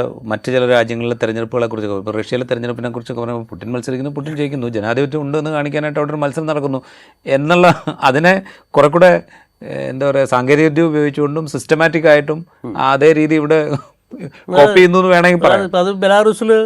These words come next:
Speaker 2: അതിൻ്റെ ഒരു റിപ്ലിക്കയാണ് നടന്നത്. പക്ഷെ ബെലാറൂസിൽ അങ്ങനെ നടന്നിട്ട് മാസങ്ങളോളം ജനങ്ങളുടെ പ്രതിഷേധം ഉണ്ടായി. പക്ഷേ അതിനെക്കൊണ്ട് ഫലം ഉണ്ടായില്ല. പക്ഷേ ജനങ്ങൾ ഈ president-ിൻ്റെയും, ഏഹ്, ഭര-, ഇലക്ഷൻ കമ്മീഷൻ്റെയും മുമ്പിൽ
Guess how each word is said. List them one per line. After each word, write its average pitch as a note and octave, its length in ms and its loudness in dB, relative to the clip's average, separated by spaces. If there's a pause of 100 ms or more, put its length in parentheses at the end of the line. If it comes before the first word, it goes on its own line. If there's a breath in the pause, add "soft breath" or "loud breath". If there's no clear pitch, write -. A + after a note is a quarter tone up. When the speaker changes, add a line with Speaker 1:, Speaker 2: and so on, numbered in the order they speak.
(760)
Speaker 2:
അതിൻ്റെ G3 380 0
ഒരു G3+ 180 0
റിപ്ലിക്കയാണ് F#3+ 480 -2
നടന്നത്. D3+ 320 0 (260 soft breath)
പക്ഷെ - 240 -8
ബെലാറൂസിൽ F#3 580 4 (540 soft breath)
അങ്ങനെ F3 240 2
നടന്നിട്ട് F#3 540 2 (440)
മാസങ്ങളോളം G3+ 800 4 (220)
ജനങ്ങളുടെ F#3 400 0
പ്രതിഷേധം F#3 440 0
ഉണ്ടായി. F3 200 2
പക്ഷേ E3+ 200 -2
അതിനെക്കൊണ്ട് F3+ 340 -4
ഫലം D3+ 180 2
ഉണ്ടായില്ല. A#3 340 6 (480 soft breath)
പക്ഷേ E3 240 0
ജനങ്ങൾ E3+ 420 0 (560 soft breath)
ഈ D#3+ 220 0
president-ിൻ്റെയും, F3+ 880 -2 (380)
ഏഹ്, D3+ 520 -2
ഭര-, C#3+ 320 -2 (480)
ഇലക്ഷൻ D#3 380 -4
കമ്മീഷൻ്റെയും E3 640 -4
മുമ്പിൽ D#3 280 -6